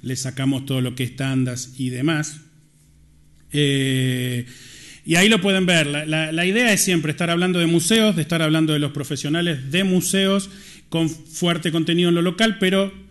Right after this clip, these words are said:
eh, nada, sabiendo que si estamos subiendo y estamos trabajando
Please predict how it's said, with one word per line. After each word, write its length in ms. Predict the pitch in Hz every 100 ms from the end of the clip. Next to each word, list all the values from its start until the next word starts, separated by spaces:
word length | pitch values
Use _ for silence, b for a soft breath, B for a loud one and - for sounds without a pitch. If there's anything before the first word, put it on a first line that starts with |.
| - - _ -
eh, 1040 | 151 147 143 143 139 139 135 131 131 131 - - _ _ -
nada, 380 | 147 135 123 117
sabiendo 420 | - 139 147 147
que 100 | 139
si 100 | 135
estamos 320 | 131 156 156
subiendo 500 | 156 147 156 156 151 135
y 60 |
estamos 280 | 131 147 151
trabajando 720 | 147 143 135 156 151 151 151